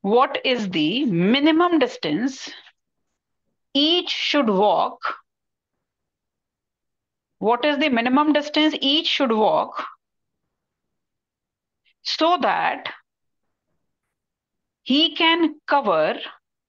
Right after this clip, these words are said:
he can cover the distance in complete steps? He can cover,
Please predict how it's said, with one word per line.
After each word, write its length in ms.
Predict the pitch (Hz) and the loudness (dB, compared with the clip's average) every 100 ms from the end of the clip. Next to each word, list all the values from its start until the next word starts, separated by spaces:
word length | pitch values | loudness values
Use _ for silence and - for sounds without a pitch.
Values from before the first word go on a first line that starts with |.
| _ _ _ _ _ _ _ _ _ _ _ _ _ _ _ _ - | _ _ _ _ _ _ _ _ _ _ _ _ _ _ _ _ -4
he 260 | 262 269 | -2 -2
can 420 | 302 285 285 269 | -2 0 0 -2
cover 400 | - 262 262 311 262 | 0 0 2 0 0
the 80 | 247 | -2
distance 760 | 196 180 - 165 175 220 - - _ | -2 -4 -8 -6 -4 -6 -10 -18 _
in 500 | 277 285 302 311 285 - | -2 2 2 2 -2 -4
complete 880 | 240 233 - 247 269 269 269 254 - - | -4 -4 -4 0 2 2 0 -4 -14 -20
steps? 720 | - - 247 - - - _ _ _ _ _ _ _ _ _ _ _ _ _ _ _ _ _ _ _ _ _ _ _ _ _ _ _ _ _ _ _ _ _ _ _ _ 220 | -18 -6 -6 -6 -18 -20 _ _ _ _ _ _ _ _ _ _ _ _ _ _ _ _ _ _ _ _ _ _ _ _ _ _ _ _ _ _ _ _ _ _ _ _ -4
He 180 | 247 254 | -4 -2
can 280 | 233 226 | -4 -4
cover, 580 | - 240 233 262 285 302 | 0 0 2 2 0 -4